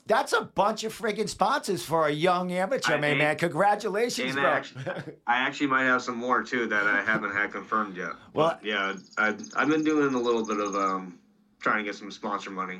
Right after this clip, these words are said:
Speaker 2: So
Speaker 1: well, good
Speaker 2: it
Speaker 1: for you.
Speaker 2: helps. It, it definitely helps. So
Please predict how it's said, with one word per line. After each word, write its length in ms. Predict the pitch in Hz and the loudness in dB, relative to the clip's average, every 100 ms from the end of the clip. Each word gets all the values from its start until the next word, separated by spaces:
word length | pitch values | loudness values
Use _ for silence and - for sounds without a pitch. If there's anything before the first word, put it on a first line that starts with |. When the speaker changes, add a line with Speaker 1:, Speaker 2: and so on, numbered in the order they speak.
| 95 | -14
Speaker 2:
So 340 | - 90 87 - - _ | -12 -10 -12 -16 -20 _
Speaker 1:
well, 160 | 185 180 | -2 2
good 160 | 240 | 2
Speaker 2:
it 40 | 254 | 2
Speaker 1:
for 60 | |
you. 120 | - 175 | 2 0
Speaker 2:
helps. 220 | 117 - | -2 -8
It, 160 | 107 92 - | -10 -10 -6
it 120 | 117 | 0
definitely 360 | 127 127 131 | 0 0 0
helps. 480 | 113 113 127 - - - _ _ | 0 -2 -4 -8 -18 -20 _ _
So 340 | - 101 95 | -12 -8 -8